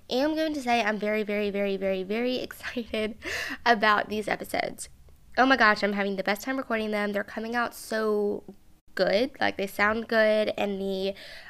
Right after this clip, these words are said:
the topics and the subjects are really good, and I'm just really excited for this year's Podmas. Like, it has been so fun. So definitely stick around for that in December. Also, I feel a little bit, uh,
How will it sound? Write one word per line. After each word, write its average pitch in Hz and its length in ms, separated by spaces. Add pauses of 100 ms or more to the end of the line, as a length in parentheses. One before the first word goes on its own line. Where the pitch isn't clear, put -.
(240)
the - 100
topics 226 800
and 220 100
the 214 60
subjects 214 600
are 214 120
really 208 240
good, 202 380
and 214 180
I'm 247 80
just 330 180
really 269 260
excited 214 360
for 202 80
this 202 200
year's 196 280
Podmas. - 580
Like, 202 300
it 214 200
has 214 440 (520)
been 220 200
so 202 200
fun. - 340
So 202 600
definitely 220 600
stick - 220
around 202 220
for 202 80
that 190 300
in 202 100
December. 196 640 (440)
Also, 226 280
I 233 80
feel 233 220
a - 20
little 208 300
bit, 208 600
uh, 208 540